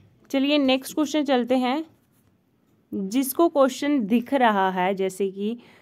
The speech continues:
तो जिसको इसका आंसर पता है वो नीचे फटाफट लिखते चलिए आंसर,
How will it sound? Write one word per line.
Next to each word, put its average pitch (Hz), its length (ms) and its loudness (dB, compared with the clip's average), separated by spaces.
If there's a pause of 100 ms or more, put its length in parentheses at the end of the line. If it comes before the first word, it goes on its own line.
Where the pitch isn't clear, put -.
(160)
तो 240 80 -2
जिसको 247 400 0
इसका 285 280 0
आंसर 240 320 2
पता 226 320 0
है 247 140 2
वो 226 140 -2
नीचे 208 480 0 (240)
फटाफट 254 560 2
लिखते 208 340 -2
चलिए 247 280 0
आंसर, 247 500 2